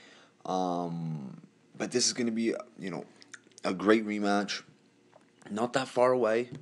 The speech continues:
November twenty-seventh. Um, and it's very, very interesting because earlier in the week, we were hearing,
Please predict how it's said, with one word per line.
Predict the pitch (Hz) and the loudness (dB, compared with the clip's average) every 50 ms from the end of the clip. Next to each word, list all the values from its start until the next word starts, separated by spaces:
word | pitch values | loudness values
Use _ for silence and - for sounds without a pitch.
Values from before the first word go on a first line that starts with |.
| - - | -12 -6
November | 95 95 95 92 85 95 98 104 104 107 107 104 104 101 - - | -2 -2 -2 2 4 4 4 4 4 2 2 2 0 -2 -8 -14
twenty-seventh. | - - 107 104 95 - - - 95 101 104 107 101 101 - - - - - - - - - - - | -8 -4 -4 -2 -2 -2 0 2 2 2 2 0 -4 -6 -10 -16 -20 -20 -20 -20 -20 -20 -20 -14 -6
Um, | - 90 92 90 87 87 87 87 85 85 85 82 80 - - - - - - - - - - - - | -2 0 0 0 0 0 0 -2 -2 -4 -4 -6 -8 -10 -12 -20 -20 -20 -20 -20 -20 -20 -20 -20 -10
and | - - 117 117 117 - | -4 0 0 0 0 0
it's | - 110 - | -2 -4 -6
very, | 101 98 104 120 127 143 143 | -6 -2 0 2 2 4 2
very | 135 147 143 143 143 | 4 4 4 4 4
interesting | 151 151 139 131 - - 110 98 98 | 2 0 -2 -6 -6 -4 -2 -2 -2
because | 95 95 - - - 98 98 98 98 95 98 98 90 - - - _ _ _ _ _ - | -2 -4 -6 -4 -2 2 2 4 4 4 4 2 0 -4 -8 -12 _ _ _ _ _ -2
earlier | 120 120 127 131 127 131 127 | 0 0 2 4 4 4 4
in | 127 127 | 4 2
the | 123 120 | 2 4
week, | 120 143 156 147 127 - - - - - - - _ _ _ _ _ _ _ _ _ _ _ _ _ _ _ - | 4 4 4 2 0 -2 -8 -14 -14 -18 -20 -20 _ _ _ _ _ _ _ _ _ _ _ _ _ _ _ -10
we | - 92 104 107 | -6 -2 0 0
were | 104 107 101 | 2 2 0
hearing, | 92 98 107 107 107 107 107 107 107 107 107 101 - | 0 0 0 2 2 2 2 2 0 0 0 -2 -4